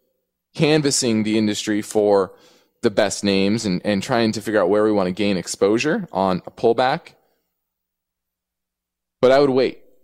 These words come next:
I would wait. Uh, and I don't think this is the best one. It's, uh, from my recent research, it's definitely not the best one. Uh, there are others in the industry as well. So, uh, I would pass on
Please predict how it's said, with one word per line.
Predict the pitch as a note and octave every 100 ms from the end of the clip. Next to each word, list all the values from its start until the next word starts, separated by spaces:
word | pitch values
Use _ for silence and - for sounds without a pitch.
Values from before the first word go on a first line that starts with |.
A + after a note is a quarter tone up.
| _ _
I | G#2+
would | A2 A2
wait. | G#2+ F2 - -
Uh, | F#2 F2 D#2+
and | G#2
I | G2+
don't | G#2+ A#2
think | A#2
this | G#2+
is | G#2+
the | G#2
best | G2 F#2+ -
one. | F2 D2+
It's, | - - -
uh, | F2 E2
from | - G#2 F#2 G2
my | G#2 G#2+
recent | G2+ G#2+ G#2
research, | F#2+ G2 G2
it's | - -
definitely | G2+ F#2+ G2 F2
not | E2+ F#2 E2+
the | F#2+
best | G#2 G#2 -
one. | A#2 A2+ B2 - _
Uh, | F#2 F#2
there | F2+ F#2
are | -
others | F#2+ F#2 F#2 -
in | E2 E2
the | E2 - -
industry | E2 D#2+ - D2 -
as | C#2+ D2 -
well. | D2 B1+ C2+
So, | - G2+ E2 - - - _ D#2
uh, | D#2
I | - G2
would | F#2
pass | A2+ F2+ F2 -
on | D2+ D2+ D2